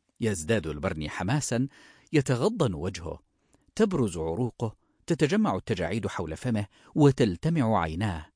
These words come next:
فتبدوان صغيرتين داخل محجريهما. "قلت هنتيكة؟ أسكت أنا وتسكت أنت، ونترك الحكم لسي المكي.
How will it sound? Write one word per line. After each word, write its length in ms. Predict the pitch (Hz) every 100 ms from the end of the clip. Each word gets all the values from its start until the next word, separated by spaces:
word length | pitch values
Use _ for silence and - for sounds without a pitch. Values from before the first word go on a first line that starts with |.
| _
فتبدوان 640 | 156 139 120 117 185 156
صغيرتين 840 | - 120 90 85 - 139 117 120 -
داخل 540 | 92 123 135 127 95
محجريهما. 760 | 87 - 98 85 87 87 69 67 _ _ _ - _ _ -
"قلت 260 | 320 226 180 123 -
هنتيكة؟ 680 | 151 170 - 294 - 285 - _ _ _ _ _ _ -
أسكت 360 | 185 - 110
أنا 280 | 80 76 65 -
وتسكت 500 | 131 185 - 151 127
أنت، 280 | 170 202 - - -
ونترك 560 | - 165 185 - 180 -
الحكم 520 | 147 - 233 214 220 -
لسي 320 | 175 - 175
المكي. 520 | 165 123 - 82 69